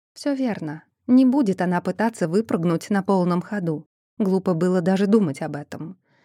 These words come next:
И дело вовсе не в риске сломать ноги. Просто нельзя подвергать опасности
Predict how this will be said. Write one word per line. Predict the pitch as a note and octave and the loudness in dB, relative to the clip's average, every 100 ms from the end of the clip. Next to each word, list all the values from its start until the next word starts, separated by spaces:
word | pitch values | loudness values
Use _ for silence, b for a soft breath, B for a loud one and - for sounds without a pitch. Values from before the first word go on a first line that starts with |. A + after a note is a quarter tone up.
| _ - | _ -2
И | B3+ | 2
дело | B3+ C#4 A3 | 4 4 4
вовсе | B3 A#3+ G#3+ | 4 2 4
не | G#3+ | 6
в | G3 | 6
риске | C#4 C#4+ - | 2 0 -4
сломать | C#3 D#3+ D#3+ D#3+ D#3 E3+ | -6 -4 -2 -2 -4 -6
ноги. | D#3+ D#3 D#3 D#3+ _ _ _ _ _ _ | -6 -6 -10 -16 _ _ _ _ _ _
Просто | - E3 - E3 | -10 -10 -10 -8
нельзя | E3 F#3 F#3 G#3+ G#3 | -4 -4 -4 -6 -4
подвергать | D3+ E3 E3 F#3+ F#3 | -2 -2 -2 -2 -2
опасности | D#3+ F#3+ G#3 E3 D3+ - D#3+ E3 | -4 -4 -4 -8 -10 -14 -18 -18